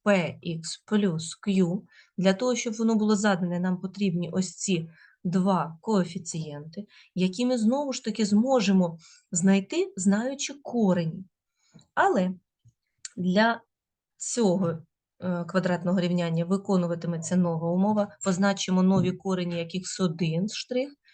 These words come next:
плюс ікс два штрих, це корені синенького рівняння, дорівнює мінус П,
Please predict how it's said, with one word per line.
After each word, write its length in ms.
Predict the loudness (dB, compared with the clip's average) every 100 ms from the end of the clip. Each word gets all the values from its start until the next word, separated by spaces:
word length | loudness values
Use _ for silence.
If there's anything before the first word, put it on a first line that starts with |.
| _ _ _ -2
плюс 560 | 2 4 2 -2 0
ікс 280 | 2 2 0
два 540 | -4 -4 0 2 2 2
штрих, 560 | -2 -4 -2 -4 -10 -10
це 140 | -8
корені 400 | -2 0 0 -2
синенького 640 | -2 -2 -2 -2 -4 0 2
рівняння, 460 | 2 2 2 -2 -8 -20 -20 -6
дорівнює 480 | -2 2 2 2 2
мінус 800 | 4 4 4 2 -2 -8 -16 -6
П, 240 | -2 -2